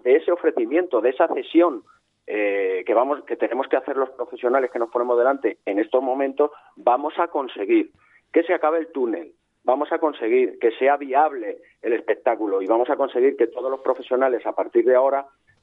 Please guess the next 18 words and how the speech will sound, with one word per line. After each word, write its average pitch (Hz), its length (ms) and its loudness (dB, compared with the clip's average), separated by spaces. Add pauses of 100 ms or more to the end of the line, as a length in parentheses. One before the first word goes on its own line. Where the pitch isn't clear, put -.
(100)
cada 101 180 0
vez 117 120 2
que 131 100 -4
se 131 120 -2
visten 127 260 -2
de 127 100 4
torero, 127 320 4
no 123 140 -2
tengan 131 320 0
que 113 80 2
estar 123 360 0 (440)
detrás 120 580 2
de 120 140 0
nadie 131 360 -2
para 110 260 0
cobrar 101 360 -2
sus - 140 -8
sueldos. 202 380 -2